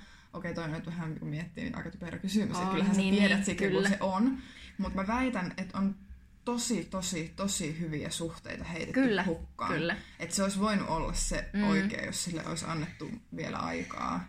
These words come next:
Speaker 1: tai
Speaker 2: S-,
Speaker 1: tehty töitä.
Speaker 2: niin. Siis tota, mä, mä en voi sanoa olevani sitoutumiskammonen,
Speaker 1: Mm.
Speaker 2: mut jollain tavalla ehkä siihen liittyviä ongelmia mullakin on tunnetasolla. Et niinku on ollut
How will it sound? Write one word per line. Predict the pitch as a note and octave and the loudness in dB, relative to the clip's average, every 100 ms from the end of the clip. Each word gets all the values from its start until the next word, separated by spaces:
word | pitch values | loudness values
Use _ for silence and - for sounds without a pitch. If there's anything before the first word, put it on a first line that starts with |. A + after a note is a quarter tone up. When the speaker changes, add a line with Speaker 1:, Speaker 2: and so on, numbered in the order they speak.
| - | -8
Speaker 1:
tai | - | -4
Speaker 2:
S-, | G3+ | -2
Speaker 1:
tehty | F3+ E3+ - | -4 -6 -12
töitä. | - F3+ F#3+ | -10 -6 -2
Speaker 2:
niin. | F#3 F3+ F#3+ - G#3+ | 0 2 0 -6 -14
Siis | - G#3 G3+ G3 | -8 -2 -2 -2
tota, | G3+ G3+ G3+ G3 - - | -6 -2 0 -2 -4 -6
mä, | G#3+ G#3 - - - - - - G#3 | -4 -4 -6 -20 -20 -16 -16 -10 -4
mä | G#3+ A3 | 0 2
en | C4+ A#3+ | 2 4
voi | G#3 | 2
sanoa | G3+ F#3+ F#3+ F3 | 2 2 2 2
olevani | F#3 F3+ F3 F3+ | 2 2 2 2
sitoutumiskammonen, | G3 F#3+ F3 E3 D3+ - - F#3 G3 G#3 A3 A#3 B3+ C#4 D#4+ F4 F#4 - - | 0 -2 -4 -4 -4 -4 -4 0 2 4 4 4 4 2 2 0 -4 -10 -8
Speaker 1:
Mm. | D#3 D#3+ E3+ | -6 -4 0
Speaker 2:
mut | G3+ G3+ - - - | 0 0 -4 -14 -2
jollain | A#3 B3+ D4 D4 B3+ A3 | 2 4 4 4 4 4
tavalla | G#3 G3+ G3 F#3+ | 4 4 4 2
ehkä | F#3+ G3 | 0 -4
siihen | F#3 A3+ G#3+ F#3+ F#3+ | 0 2 4 2 4
liittyviä | G3 G3 F3+ F3 F3+ | 2 0 -2 0 2
ongelmia | E3+ F3+ E3+ D#3+ D#3+ | 4 2 2 0 0
mullakin | E3+ F3 F3+ F#3 | 0 0 0 -2
on | - F3+ F#3 | 0 2 2
tunnetasolla. | F3+ F3+ F#3 F#3+ - A#3 C4 C4 D4 D4+ - - - - - | 2 2 0 -2 -6 0 2 2 0 -4 -12 -20 -20 -20 -8
Et | F#3+ G3+ | -4 2
niinku | G3 F#3+ F#3 F3+ F#3 F3 - - - | 4 4 0 0 0 0 -2 -10 -6
on | G#3 G#3+ | -4 -2
ollut | A3 A3+ A3 G#3 G3+ | 0 2 2 2 2